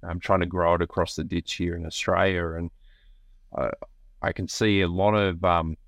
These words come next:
technology businesses, uh, are either needing to think about it or just at that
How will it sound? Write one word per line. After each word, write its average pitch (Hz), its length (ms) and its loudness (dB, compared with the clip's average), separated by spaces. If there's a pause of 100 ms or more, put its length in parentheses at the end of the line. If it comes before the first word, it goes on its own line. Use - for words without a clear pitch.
technology 104 600 2
businesses, 85 920 -4 (440)
uh, - 460 -8 (500)
are 95 200 2
either 104 320 2
needing 123 460 2
to 143 100 -6
think - 240 -4
about 147 360 2
it 135 160 0
or 92 160 0
just 95 320 -6
at 95 120 -2
that - 200 -2